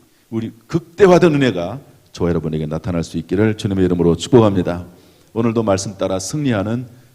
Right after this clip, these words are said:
저와 여러분, 또 우리 모든 가족들 되기를 주님의 이름으로 축원합니다. 기도하겠습니다. 하나님 아버지, 오늘 하루 하나님을 새 노래로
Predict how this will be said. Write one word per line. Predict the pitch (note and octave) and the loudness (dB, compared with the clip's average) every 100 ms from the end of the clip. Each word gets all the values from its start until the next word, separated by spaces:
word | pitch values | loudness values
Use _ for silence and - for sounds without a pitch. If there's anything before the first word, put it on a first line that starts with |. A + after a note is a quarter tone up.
| _ | _
저와 | - F#2 | -10 -8
여러분, | E2 D2+ D#2 | -6 -8 -10
또 | D2+ | -12
우리 | E2 | -14
모든 | E2 D#2 D#2+ | -12 -12 -12
가족들 | - F2 D#2+ F2 | -12 -12 -8 -8
되기를 | D#2+ D#2 F2 G#2+ | -6 -6 -6 -6
주님의 | G#2+ F2+ | -6 -6
이름으로 | F2+ F2 F#2 G#2 | -4 -2 0 0
축원합니다. | G#2+ - A#2+ A2 G2 F2+ F2+ F#2+ G2 - - _ | -2 2 4 4 2 -2 -2 -6 -10 -20 -20 _
기도하겠습니다. | - D#2+ D2 D2 D#2+ - D2 - G2 _ _ _ _ _ _ _ _ _ - _ - - _ _ | -14 -10 -8 -10 -12 -14 -16 -16 -18 _ _ _ _ _ _ _ _ _ -20 _ -20 -20 _ _
하나님 | - F#2 F#2 | -6 -2 0
아버지, | F2 E2+ D#2+ D#2 E2 D#2 D#2+ F#2 F#2 _ | 2 2 0 -4 -4 -6 -10 -16 -20 _
오늘 | - E2 E2 | -6 -4 -2
하루 | E2 D#2+ D#2+ E2+ G#2+ B2+ _ _ _ _ _ _ | -4 -4 -4 -6 -8 -12 _ _ _ _ _ _
하나님을 | _ F#2 F2 D#2+ D#2 D#2 F2+ | _ -6 -4 -4 -4 -6 -10
새 | - - - A#2 | -16 -12 -4 -2
노래로 | A2 F2+ C#2+ - F#2 | -2 -4 -8 -10 -14